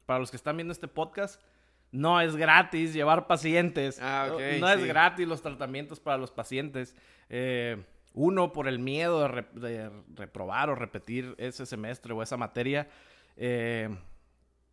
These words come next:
Speaker 1: ¿cómo decirlo? Toma ese gasto, ¿no? De, de llevar un paciente y decir, "¿Sabe qué? La universidad te cobra por lo que haces". O sea, haces una extracción, cien pesos. Eh, haces una resina, ciento cincuenta pesos, ¿no? Pones una corona, mil quinientos pesos.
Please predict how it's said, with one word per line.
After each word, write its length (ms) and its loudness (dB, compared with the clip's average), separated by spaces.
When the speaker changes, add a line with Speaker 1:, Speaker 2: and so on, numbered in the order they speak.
Speaker 1:
¿cómo 180 -6
decirlo? 320 -6
Toma 320 0
ese 180 -8
gasto, 400 -6
¿no? 240 -8
De, 140 -6
de 140 -6
llevar 240 -2
un 60 -6
paciente 480 -4
y 40 0
decir, 240 -4
"¿Sabe 240 -6
qué? 280 -6
La 80 -4
universidad 460 -4
te 140 -6
cobra 380 0
por 120 -10
lo 120 -10
que 120 -10
haces". 340 -12
O 60 -16
sea, 380 -12
haces 200 -10
una 100 -8
extracción, 540 -6
cien 200 -8
pesos. 420 -12
Eh, 240 -8
haces 320 -8
una 160 -6
resina, 600 -6
ciento 300 -12
cincuenta 440 -8
pesos, 320 -12
¿no? 240 -10
Pones 220 -10
una 160 -10
corona, 360 -6
mil 180 -6
quinientos 400 -10
pesos. 380 -14